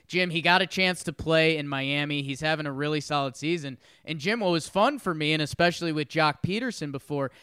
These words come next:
Garrett Cooper, a righty hitter, has good reverse splits. Garrett Cooper versus righties is hitting two ninety-eight with a three seventy-one on base and eight thirty-three O P S.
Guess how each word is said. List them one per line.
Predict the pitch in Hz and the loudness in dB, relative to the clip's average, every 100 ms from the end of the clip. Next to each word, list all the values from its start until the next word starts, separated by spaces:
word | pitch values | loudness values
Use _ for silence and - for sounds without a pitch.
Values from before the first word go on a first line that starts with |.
| _ - | _ -6
Garrett | 175 262 285 - | 2 4 2 0
Cooper, | 226 311 - 170 147 | 0 0 2 2 2
a | |
righty | 143 165 202 196 | 2 4 4 2
hitter, | 135 156 220 302 - _ _ _ | 0 2 2 0 -6 _ _ _
has | - 185 180 | 2 4 4
good | 131 202 269 254 | 2 4 4 4
reverse | 202 151 160 208 240 | 0 0 0 0 0
splits. | - - 262 339 - | -6 -4 -2 -2 -6
Garrett | - 214 302 285 | 0 2 2 0
Cooper | - 254 - 240 | -4 -4 -2 -4
versus | 170 190 151 135 | 0 -2 -2 -4
righties | 131 143 202 277 277 - _ - | 0 2 2 0 -2 -8 _ -6
is | 170 | -4
hitting | 185 190 170 | 0 -2 -4
two | - 214 254 | -6 -4 -2
ninety-eight | 247 240 208 190 196 214 214 | 0 0 0 2 4 4 2
with | 160 156 | -4 -4
a | |
three | 151 - 185 208 | -6 -6 -4 -2
seventy-one | 214 208 190 165 175 180 | -2 -2 -2 -2 -2 0
on | 175 160 | 0 0
base | 175 185 180 | 2 2 0
and | 156 139 | -6 -6
eight | 156 180 - | -4 -4 -4
thirty-three | 190 175 160 175 175 | -4 -2 -4 -4 0
O | 165 156 | 2 0
P | 147 160 | -2 2
S. | 226 - | 2 0